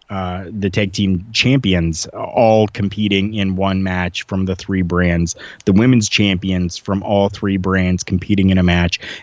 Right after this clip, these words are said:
and then a Survivor Series match, uh, combining all three brands as well at this point. So we know that it's going at least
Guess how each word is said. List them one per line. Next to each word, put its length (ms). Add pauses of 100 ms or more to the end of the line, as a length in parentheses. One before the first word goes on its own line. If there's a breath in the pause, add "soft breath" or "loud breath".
and 160
then 160
a 40
Survivor 520
Series 420
match, 480
uh, 420
combining 640
all 300
three 280
brands 460
as 160
well 420
at 220
this 180
point. 420 (360 loud breath)
So 480 (1300 soft breath)
we 200
know 180
that 140
it's 140
going 240
at 120
least 480